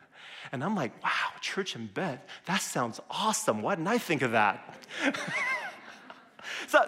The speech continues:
believe me, okay, I get it. I was there two months ago. I totally get it. It took us a whole year to get used to covid. It's gonna take some time to leave. I get it. So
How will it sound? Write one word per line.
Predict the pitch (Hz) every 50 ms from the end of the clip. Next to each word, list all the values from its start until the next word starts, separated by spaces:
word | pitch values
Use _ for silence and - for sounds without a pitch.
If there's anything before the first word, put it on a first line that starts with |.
| 196 -
believe | - 269 262 285 330 311 294
me, | 269 262 285 247 196
okay, | 175 - 214 202 208 - - -
I | 220 247 254
get | 175 - - - 233 254 277 262
it. | 233 165 123 -
I | 202 254 269
was | 247 254 190
there | 202 240 233
two | - - - 262 269
months | 240 220 240 269 254 -
ago. | 240 208 202 190 160 123 107 110 - - - - - -
I | - 233
totally | - - - 226 233 151 240 226
get | 156 202 247 247
it. | 190 - - - - 190 -
It | 220 - -
took | - - 285 -
us | 247 -
a | 226
whole | - - - 254 247
year | 208 165 175 233 269 254
to | 202
get | 160 208 196 196
used | 190 208 -
to | - 196
covid. | - - 240 277 294 214 202 170 117 - - - - - - - - - _ _ _ _ _ _ _ -
It's | 170 170
gonna | 240 233 214
take | - - - 233 214
some | - - 202 196
time | - - 202 202
to | 196 196
leave. | 196 190 170 131 101 - - - - _ _ _ _ _ _ _ _ _ _ _ -
I | 160
get | - 180 165 135
it. | 113 - - _ _ _ - _ _ _ _ _ _ _ _ _ _ _ _ _ _ _ _ _ _ _ _ _ _ - - - - - - - -
So | - - 247 226 -